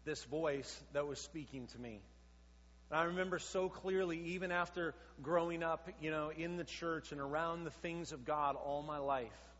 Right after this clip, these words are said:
hearing great men and women of God share the gospel and different things. When I was a freshman in college, I remember finally bowing my knee to Jesus.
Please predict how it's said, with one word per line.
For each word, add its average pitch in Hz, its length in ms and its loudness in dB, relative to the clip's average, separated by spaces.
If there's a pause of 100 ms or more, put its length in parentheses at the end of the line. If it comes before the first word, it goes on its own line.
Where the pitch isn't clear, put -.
(720)
hearing 180 380 0
great 156 360 0
men 160 180 0
and 151 140 -2
women 151 240 -2
of 131 120 -4
God 135 360 0 (400)
share 160 280 -2
the 147 100 -4
gospel 143 560 -2
and 127 140 -4
different 127 320 -8
things. 123 340 -8 (920)
When 151 120 0
I 151 80 2
was 147 120 -2
a 147 60 -2
freshman 165 520 0
in 156 120 -4
college, 127 640 0 (600)
I - 40 0
remember 151 520 0 (460)
finally 170 480 -2
bowing 135 560 0
my 120 160 -4
knee 117 420 -8
to 117 80 -14 (100)
Jesus. 110 360 -10